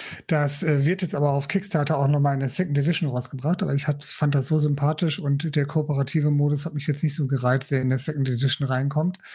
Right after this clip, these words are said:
Ähm, ist ein, ähm, kompetitives Kartenspiel, wo man, äh, mit Karten spielt, die, ähm,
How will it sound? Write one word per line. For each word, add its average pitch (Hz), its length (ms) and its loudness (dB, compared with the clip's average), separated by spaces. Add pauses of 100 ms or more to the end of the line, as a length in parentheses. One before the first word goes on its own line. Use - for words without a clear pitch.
(920)
Ähm, 151 460 2
ist 208 260 -2
ein, 156 580 2
ähm, 143 640 0 (800)
kompetitives 175 800 -2
Kartenspiel, 185 880 0
wo 151 180 0
man, 165 520 2 (640)
äh, 151 140 -4
mit 147 240 0
Karten 180 400 2
spielt, 170 600 0 (640)
die, 156 420 2
ähm, 151 680 2